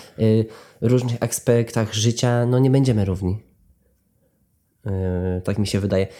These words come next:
Ale, y, czemu więcej jest kobiet, y, zdjęć nagich kobiet? Y, to jest chyba też dosyć proste, dlatego że kobieta lubi się sobie podobać.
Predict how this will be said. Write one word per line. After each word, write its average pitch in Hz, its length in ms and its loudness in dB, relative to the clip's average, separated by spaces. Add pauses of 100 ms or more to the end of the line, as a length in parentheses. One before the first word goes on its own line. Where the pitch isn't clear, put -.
(160)
Ale, 120 340 2
y, 120 80 2
czemu 151 240 2
więcej 139 340 2
jest 135 200 0
kobiet, 127 480 0
y, 120 380 0 (280)
zdjęć 113 340 2
nagich 110 360 0
kobiet? 127 420 -2 (600)
Y, 156 580 2
to 403 60 0
jest - 100 0
chyba 330 180 0
też - 440 0
dosyć 170 280 -2
proste, 160 300 -2
dlatego 151 300 0
że 151 120 2
kobieta 156 400 0 (500)
lubi - 260 6
się - 140 0
sobie 139 200 0
podobać. 101 560 0